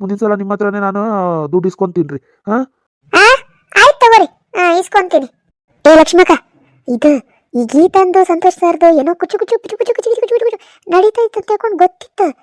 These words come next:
Speaker 2: ಆದ್ರೆ ಈ ಲೆವೆಲ್ಗ, ಆ, ಅಕ್ಕಿದ ಸಾಲ ನೋಡಿ ಇವ್ರು ಹರಿಯಕತ್ತಾರ. ಆ? ಅಲ್ಲ, ನನ್ಗೆ ಯಾಕೋ ಡೌಟ್, ಏನೋ ನಡ್ಸ್ಯಾರ.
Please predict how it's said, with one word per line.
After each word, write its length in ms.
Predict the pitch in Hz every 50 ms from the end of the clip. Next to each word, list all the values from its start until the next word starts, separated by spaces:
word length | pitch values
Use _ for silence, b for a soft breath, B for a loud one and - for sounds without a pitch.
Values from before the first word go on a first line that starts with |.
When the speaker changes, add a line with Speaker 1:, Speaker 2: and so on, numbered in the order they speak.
| b b b b b b b b -
Speaker 2:
ಆದ್ರೆ 400 | 359 - 359 339 330 381 440 392
ಈ 20 | 320
ಲೆವೆಲ್ಗ, 420 | 381 453 508 480 392 277 233 220 240 302 392 453 _ _ _ _ _ _ _
ಆ, 220 | 339 392 480 466
ಅಕ್ಕಿದ 260 | 381 - - 453 453 453 453 440
ಸಾಲ 280 | 415 - - 392 403 440 466 440
ನೋಡಿ 160 | 440 440 392
ಇವ್ರು 160 | 359 403 403
ಹರಿಯಕತ್ತಾರ. 460 | 359 403 427 427 - 370 - 440 427 453 466 466 b b b b b b b -
ಆ? 60 | 392 480 554 _ _ _ _ _ _ _
ಅಲ್ಲ, 120 | 320 247 262
ನನ್ಗೆ 260 | 302 320 294 285 269
ಯಾಕೋ 200 | 285 277 - 294
ಡೌಟ್, 360 | - 294 277 294 339 381 _ 381 339 _ _ _ _ _ _ _ _
ಏನೋ 460 | 330 349 370 415 440 453 453 466 466
ನಡ್ಸ್ಯಾರ. 360 | 480 427 370 359 370 - 392